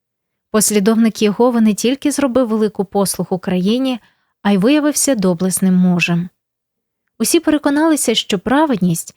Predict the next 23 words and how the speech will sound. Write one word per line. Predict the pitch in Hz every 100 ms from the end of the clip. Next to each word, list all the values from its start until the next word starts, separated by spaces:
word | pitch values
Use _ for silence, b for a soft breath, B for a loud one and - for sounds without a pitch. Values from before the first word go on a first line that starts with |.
| _ _
це | - 226
не | 226
боягузтво, | 233 233 202 277 269 - 170 160 _ _ _ _
і | 214
що | - 220
релігія | 208 202 208 202 190
Авраама | 196 196 202 247 254
сприяла | - 196 196 190
мужності | 185 180 196 220 214 - 196
для | 180
захисту | 175 190 185 202 - 226
прав | - 185 175
покривджених. | - 180 - 185 165 185 175 175 - _ _ _ _ _ _ _ _ _ _ _
Цей | - 240
героїчний | 262 277 302 359 - 269
вчинок | - 311 339 247 -
зробив | 202 196 233 226
Авраама | 196 208 240 247 233
вельми | 185 233 285 285
впливовим | - 233 196 196 196 202 b b -
серед | - 208 196
навколишніх | 180 - 180 175 185 175
племен. | - 196 185 175